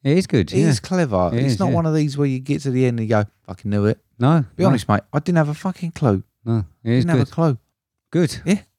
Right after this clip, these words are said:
Speaker 2: didn't
Speaker 1: I
Speaker 2: have
Speaker 1: mean,
Speaker 2: a
Speaker 1: you're not
Speaker 2: clue.
Speaker 1: the brightest, but
Speaker 2: No.
Speaker 1: but there you
Speaker 2: No, but I do like to, sometimes I'll even make it up and say, "Yeah, yeah, I knew it."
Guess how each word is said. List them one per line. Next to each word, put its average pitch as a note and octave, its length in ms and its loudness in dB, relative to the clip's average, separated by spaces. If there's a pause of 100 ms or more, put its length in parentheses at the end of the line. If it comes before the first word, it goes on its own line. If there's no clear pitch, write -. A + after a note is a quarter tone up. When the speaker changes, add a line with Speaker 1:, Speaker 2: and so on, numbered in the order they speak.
(120)
Speaker 2:
didn't G#3+ 140 -6
Speaker 1:
I - 40 2
Speaker 2:
have - 60 2
Speaker 1:
mean, - 20 2
Speaker 2:
a D#3 40 2
Speaker 1:
you're D#3 80 2
not D3+ 60 2
Speaker 2:
clue. G2 60 0
Speaker 1:
the F2+ 80 0
brightest, G2 600 0
but F#2 200 0
Speaker 2:
No. G3+ 280 2 (440)
Speaker 1:
but F#2 160 0
there F#2+ 100 2
you F#2 140 2
Speaker 2:
No, G3 100 0
but F2 140 0
I E3+ 60 2
do E3+ 140 0
like D#3+ 260 0
to, C#3 120 -4
sometimes G#2+ 540 0
I'll G2 100 2
even G2 200 0
make G2 220 0
it - 60 -4
up A2+ 240 -4
and F2+ 80 -14
say, F2+ 140 -4 (100)
"Yeah, D3+ 240 2
yeah, A#2 300 2 (100)
I B2 60 2
knew G2+ 100 0
it." G2 220 2